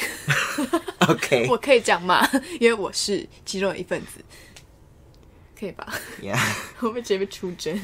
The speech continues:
Speaker 1: 啊，你有听那个《Film Out》吗？
Speaker 2: 有啊。
Speaker 1: 好听吗？
Speaker 2: 还不错，而且，呃，我自己有在嗑C P，我是九太的C，的C P fan，OK。然后呢，反正，<laughs> 反正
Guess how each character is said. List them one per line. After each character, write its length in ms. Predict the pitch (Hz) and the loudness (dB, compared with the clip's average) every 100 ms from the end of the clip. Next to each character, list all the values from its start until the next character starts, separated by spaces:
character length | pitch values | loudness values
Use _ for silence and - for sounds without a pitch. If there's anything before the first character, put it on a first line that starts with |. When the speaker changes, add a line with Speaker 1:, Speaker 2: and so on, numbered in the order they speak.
| 220 | -2
Speaker 1:
啊， 80 | 127 | 0
你 80 | |
有 80 | 117 | 0
听 180 | 104 110 | 0 -2
那 80 | 104 | -2
个 220 | 101 65 | -4 -6
《Film 320 | - - 101 - | -10 -8 -6 -6
Out》 360 | 95 92 - - | -4 -2 -4 -12
吗？ 180 | - 139 | -14 -14
Speaker 2:
有 180 | - 190 | -4 -2
啊。 380 | 175 170 170 208 | 0 -2 -2 -4
Speaker 1:
好 120 | 220 | -4
听 200 | 104 131 | -4 -4
吗？ 160 | 135 131 - | -6 -10 -8
Speaker 2:
还 100 | 226 | -8
不 120 | 208 | -8
错， 320 | - 247 214 | -6 -2 2
而 100 | 285 | 4
且， 340 | 359 330 247 - - | 6 4 4 -6 -2
呃， 120 | 214 | 0
我 180 | 220 220 | 4 2
自 160 | 220 349 | 2 -4
己 260 | 277 196 | -4 -4
有 200 | 104 - - | -4 -6 -8
在 140 | - 208 | -8 -8
嗑 220 | - 214 | -4 -6
C 180 | - 185 | -6 -12
P， 340 | - 175 156 - | -10 -8 -8 -10
我 100 | - | -12
是 400 | - 175 98 - - - - - | -10 -10 -10 -14 -20 -20 -20 -2
九 140 | 180 170 | 0 0
太 240 | - 185 160 | -6 -6 -6
的 80 | |
C， 240 | 175 - 175 - - - | -8 -10 -14 -14 -20 -16
的 80 | 185 | -16
C 140 | - | -12
P 160 | 180 190 | -8 -8
fan，OK。 800 | - 185 104 185 - 214 175 - - 226 | -4 -4 -2 -4 -4 -6 -8 -8 -16 -12
然 120 | 190 | -8
后 120 | 196 | -6
呢， 280 | 214 190 190 208 | -6 -4 -6 -6
反 160 | 196 | -8
正， 120 | 220 262 254 269 | -6 -4 -2 -4
<laughs> 400 | - - - - | -6 -10 -8 -6
反 100 | - | -4
正 240 | 262 392 | -2 -2